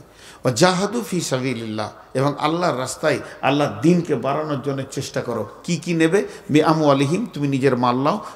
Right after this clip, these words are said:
"ও আনফুসিহিম", নিজের জান লাও, তুমি নিজেকে নাও। টার্গেট করেন একটা ছেলেকে, "ওকে আমি মসজিদে ঢুকাবো", ওর পেছনে মাল খরচা করেন, "আরে চাকা রে, চ একটু ঘুগনি মুড়ি খেয়ে আসি, চ কুমারগঞ্জ যাই।"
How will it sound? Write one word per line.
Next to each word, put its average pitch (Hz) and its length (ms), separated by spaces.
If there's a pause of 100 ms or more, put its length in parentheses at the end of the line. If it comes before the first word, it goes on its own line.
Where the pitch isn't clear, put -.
"ও 135 80
আনফুসিহিম", 143 760
নিজের 120 320
জান 110 220
লাও, 98 300 (680)
তুমি 147 160
নিজেকে 139 360
নাও। 107 200 (360)
টার্গেট 160 400
করেন 143 280
একটা 135 240
ছেলেকে, 117 420 (280)
"ওকে 131 200
আমি 143 140
মসজিদে 131 440
ঢুকাবো", 113 500
ওর 131 180
পেছনে 139 260
মাল 131 220
খরচা 123 320
করেন, 110 220 (100)
"আরে 165 400
চাকা 156 280
রে, 135 140 (480)
চ - 80 (440)
একটু 143 200
ঘুগনি 147 280
মুড়ি 151 220
খেয়ে 143 200
আসি, 135 160
চ - 120
কুমারগঞ্জ 156 540
যাই।" 135 140